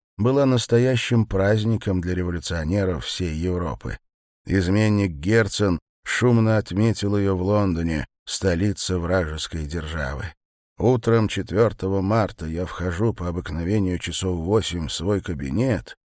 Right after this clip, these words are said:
развёртываю "Таймс", читаю, читаю десять раз и не понимаю, не смею понять грамматический смысл слов, поставленных в заглавие телеграфной новости:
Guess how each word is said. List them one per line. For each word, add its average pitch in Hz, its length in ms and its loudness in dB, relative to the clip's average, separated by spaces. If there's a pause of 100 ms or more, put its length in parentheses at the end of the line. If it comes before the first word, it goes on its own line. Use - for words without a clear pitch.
(160)
развёртываю 101 880 2
"Таймс", 123 540 0
читаю, 117 800 -2
читаю 135 760 2
десять 107 640 -2
раз 135 580 -4 (340)
и 139 160 4
не 143 180 2
понимаю, 120 840 4 (240)
не 120 260 6
смею 117 640 2
понять 101 520 2
грамматический 98 1000 0
смысл 101 580 -2
слов, 104 520 0
поставленных 98 720 0
в 87 100 -6
заглавие 98 600 0
телеграфной 95 800 -2
новости: 92 640 0